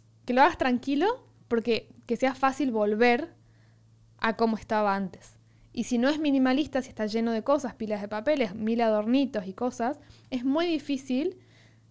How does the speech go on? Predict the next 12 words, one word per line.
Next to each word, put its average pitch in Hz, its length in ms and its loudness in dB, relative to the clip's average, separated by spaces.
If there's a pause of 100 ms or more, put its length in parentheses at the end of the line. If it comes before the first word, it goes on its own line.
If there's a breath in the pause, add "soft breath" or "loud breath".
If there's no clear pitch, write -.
(120)
desplegar 240 640 2
tranquilo, 254 480 2
hacer 220 180 -2
un 233 100 0
poco 240 200 -2
de 233 80 0
caos 247 240 0
tranquilo 262 540 2 (540 loud breath)
y, 240 200 -2
y 220 120 0
volver 214 440 4
después 247 640 0